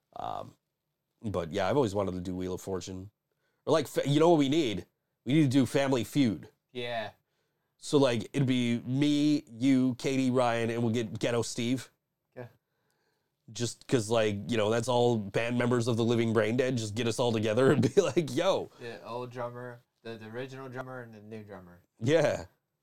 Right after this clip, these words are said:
Speaker 1: Have me, uh, the, have me at the fucking, uh, you know, the, the front of the line there, and, you know, Steve Harvey's like, "Oh, who'd you bring with you?" <laughs>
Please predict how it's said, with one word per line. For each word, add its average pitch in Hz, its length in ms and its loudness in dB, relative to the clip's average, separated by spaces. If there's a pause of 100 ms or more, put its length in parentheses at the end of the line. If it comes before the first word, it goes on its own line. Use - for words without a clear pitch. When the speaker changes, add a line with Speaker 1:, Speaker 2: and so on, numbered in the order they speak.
(760)
Speaker 1:
Have 110 160 0
me, 117 260 0
uh, 113 160 0
the, 110 380 0
have 110 180 -2
me 107 180 -2
at 107 80 -2
the 107 60 -10
fucking, 101 480 -4
uh, 95 540 -2
you 95 180 -6
know, 92 160 -6
the, 95 200 -6
the 90 140 -8
front 110 240 0
of 101 140 -2
the 104 100 -2
line 104 280 0
there, 113 280 0
and, 95 140 -4 (380)
you 95 80 -4
know, 98 100 0
Steve 117 280 -4
Harvey's 113 340 4
like, 120 160 2
"Oh, 190 180 6
who'd 185 180 8
you 208 60 2
bring 240 180 4
with 247 200 4
you?" 113 220 2 (400)
<laughs> 139 580 4